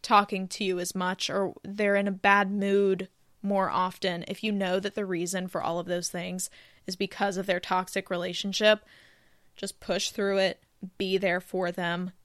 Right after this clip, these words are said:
because they will eventually realize, hopefully, hopefully they eventually realize that it's toxic, that they need to get out, that they need to move on, 'cause there is so much better out there. I am so glad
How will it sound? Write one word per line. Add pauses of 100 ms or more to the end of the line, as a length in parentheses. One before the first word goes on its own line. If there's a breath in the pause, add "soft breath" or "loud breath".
because
they
will
eventually
realize,
hopefully, (280 soft breath)
hopefully (100)
they
eventually
realize
that
it's
toxic,
that
they
need
to
get
out, (280 soft breath)
that
they
need
to
move
on, (100)
'cause
there
is (240)
so
much
better
out
there. (440 soft breath)
I
am
so
glad